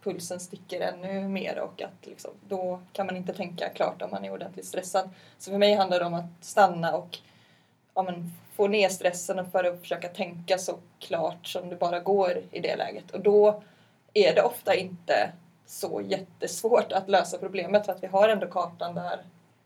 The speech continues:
allting står, och då kanske man får tänka tillbaka vad som har, vad har hänt senaste minuten kanske. Har man lyckats att göra det så löser jag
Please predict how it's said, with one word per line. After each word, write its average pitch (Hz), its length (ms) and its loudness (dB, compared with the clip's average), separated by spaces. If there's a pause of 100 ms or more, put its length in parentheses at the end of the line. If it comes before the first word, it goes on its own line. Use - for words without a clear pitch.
allting 185 460 -4
står, 202 360 6
och 175 240 -8 (100)
då 196 160 -4
kanske 196 300 -4
man 196 100 0
får 196 80 -6
tänka 196 240 -2
tillbaka 180 480 0
vad 170 180 -2
som - 180 -8
har, 170 220 -4 (400)
vad 208 120 12
har 202 120 4
hänt 196 240 4
senaste 170 560 0 (120)
minuten - 500 -4 (140)
kanske. - 300 -10 (220)
Har 233 220 6
man 226 380 2 (480)
lyckats 233 480 4
att 247 120 8
göra 226 320 12
det - 240 4
så - 140 -4
löser 190 380 6
jag 202 160 8